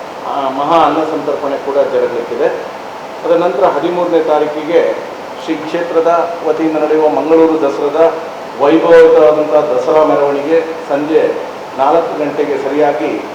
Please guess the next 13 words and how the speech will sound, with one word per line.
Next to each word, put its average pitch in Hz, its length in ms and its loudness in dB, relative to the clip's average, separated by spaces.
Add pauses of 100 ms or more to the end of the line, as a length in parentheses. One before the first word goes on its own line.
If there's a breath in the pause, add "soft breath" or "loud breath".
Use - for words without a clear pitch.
ಶ್ರೀ 147 120 -6
ಕ್ಷೇತ್ರದಿಂದ 147 680 -4 (340)
ಆರಂಭಗೊಳ್ಳಲಿಕ್ಕಿದೆ. - 920 0 (1400)
ಬಹುಶಃ 175 220 2
ಈ 165 240 2
ಬಾರಿಯೂ 170 300 6
ಕೂಡ 165 200 0
ನಾವು 151 640 4 (240)
ಭಕ್ತರ 151 360 4 (220)
ಒಂದು 147 580 2 (120)
ಜನಸಾಗರ 165 720 6
ಈ 147 120 0
ಬಾರಿ 156 220 4